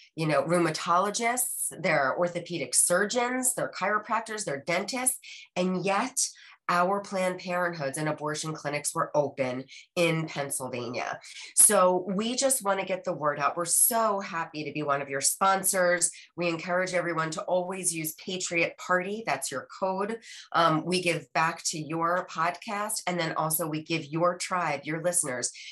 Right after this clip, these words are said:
ten percent off of their entire order. So we really need people to think about C O L nineteen seventy-two when they're shopping Christmas, back to school, birthdays, anniversaries. We are not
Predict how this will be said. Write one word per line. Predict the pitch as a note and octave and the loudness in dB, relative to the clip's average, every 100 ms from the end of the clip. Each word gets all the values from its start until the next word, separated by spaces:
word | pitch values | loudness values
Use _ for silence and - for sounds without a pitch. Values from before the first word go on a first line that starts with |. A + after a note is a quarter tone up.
| - - | -14 -4
ten | F#3+ F3+ | 0 0
percent | F3+ E3 D#3+ D3 | 0 0 0 0
off | D3+ D3 C#3+ | 2 0 0
of | B2+ | -4
their | C#3 C#3 | 0 0
entire | C#3 C3+ - B2+ B2+ - - | 0 -8 -6 -4 -2 -4 -2
order. | E3 D#3+ D3 A#2 - - - - | 0 2 0 0 -4 -14 -16 2
So | - G3+ F3 F3 | 4 6 6 4
we | F#3+ G3+ | 0 0
really | E3 F3 G#3+ A#3 A3+ G#3+ | -2 0 2 2 0 -2
need | F3 F3+ F3+ G3+ - | -2 -2 -2 -6 -8
people | F#3 F3+ C#3+ | -8 -4 -4
to | |
think | D#3 - G3+ - | -2 0 0 2
about | G3 G3 | 2 2
C | - G#3 | 2 2
O | G3+ | 2
L | |
nineteen | F#3 G3 G3 F#3+ | 2 0 -2 -2
seventy-two | G3 F#3 F#3+ - G3+ | -2 -2 -4 -2 -2
when | F#3 D#3 | -2 0
they're | D3 | -2
shopping | - D3 - C#3 - | 0 -2 -2 -10 -8
Christmas, | - - G#3+ G3+ G3 - - - | 0 2 4 2 0 -2 -16 -4
back | E3+ D#3 | -2 0
to | - | 2
school, | D3+ - - G#3 G3 F#3+ F#3+ - - | 6 6 6 4 4 2 -4 -14 0
birthdays, | F#3+ F#3 - F#3+ F#3 - | 0 0 -2 0 0 -2
anniversaries. | D3+ C#3+ C3 F3+ F#3 F3+ E3+ E3 E3 D#3+ - - | -4 -4 0 2 2 0 0 0 0 -2 -6 -6
We | F#3 G3+ | 2 4
are | F3 | 4
not | E3 E3 E3+ G3 | 4 4 2 2